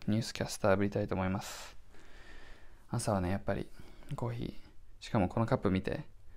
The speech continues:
これしっかり、あの、スティーブンっていう、あの、俺らの友達、信楽焼なんだけど、陶芸家、陶芸家なんやで。ほんま美しくてな、中も。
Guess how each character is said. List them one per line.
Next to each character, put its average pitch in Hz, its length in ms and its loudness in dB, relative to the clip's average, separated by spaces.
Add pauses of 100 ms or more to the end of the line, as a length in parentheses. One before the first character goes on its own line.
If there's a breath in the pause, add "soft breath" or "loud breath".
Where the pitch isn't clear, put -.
(260 soft breath)
こ - 140 2
れ 117 40 4
し - 160 0
っ - 60 -12
か 135 120 8
り、 87 280 6
あ 85 80 2
の、 92 140 0
ス - 100 0
テ 143 120 4
ィ 131 80 6
ー - 20 4
ブ 98 100 2
ン 90 40 2
っ - 20 -2
て 92 160 0
い 80 320 2
う、 - 100 -2 (300)
あ 104 160 2
の、 92 160 0
俺 101 160 4
ら 95 100 8
の 87 140 2
友 110 240 4
達、 101 340 6
信 - 220 0
楽 113 320 6
焼 113 300 4
な 113 100 8
ん 95 80 4
だ - 80 -2
け - 80 -4
ど、 - 200 -4 (540 loud breath)
陶 123 140 2
芸 127 160 2
家、 127 240 -4 (680 soft breath)
陶 127 180 -2
芸 131 140 2
家 127 160 -2
な 107 120 0
ん 98 60 -4
や - 60 -8
で。 - 240 -8 (240)
ほ 131 120 -6
ん 135 80 -2
ま 131 120 -2
美 - 240 -8
し - 80 -10
く - 80 -14
て - 80 -10
な、 104 100 -6
中 107 260 -6
も。 101 120 -6